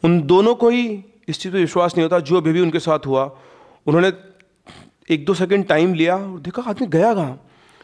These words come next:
फिर उन्हें याद आया कि वो क्या कहकर गया है। उन्होंने फटाफट से ये सा-, इन्फॉर्मेशन रिले की पूरी टीम्स को कि केजे फिफ्टी फ़ाइव के पास नहर में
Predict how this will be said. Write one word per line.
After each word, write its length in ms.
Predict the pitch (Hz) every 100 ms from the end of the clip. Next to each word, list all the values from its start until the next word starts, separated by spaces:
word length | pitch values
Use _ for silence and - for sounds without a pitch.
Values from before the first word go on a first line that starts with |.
| _
फिर 120 | - 214
उन्हें 140 | 202
याद 140 | 196
आया 100 | 208
कि 100 | 208
वो 80 | 226
क्या 160 | 220 196
कहकर 260 | 196 165
गया 160 | 151 147
है। 100 | 160
उन्होंने 200 | 165 185
फटाफट 540 | 180 175 190 196 233
से 300 | - 220 214
ये 180 | 202 165
सा-, 300 | - - -
इन्फॉर्मेशन 520 | 165 160 185 185 202
रिले 240 | 151 160 170
की 180 | 180 185
पूरी 340 | - 170 185
टीम्स 340 | 175 160 160
को 260 | - 151 147 - - -
कि 80 | 180
केजे 460 | - 175 175 226
फिफ्टी 380 | 220 170 - 190
फ़ाइव 260 | - 160 165 -
के 80 |
पास 300 | 170 160 160 -
नहर 240 | 147 147
में 260 | 165 170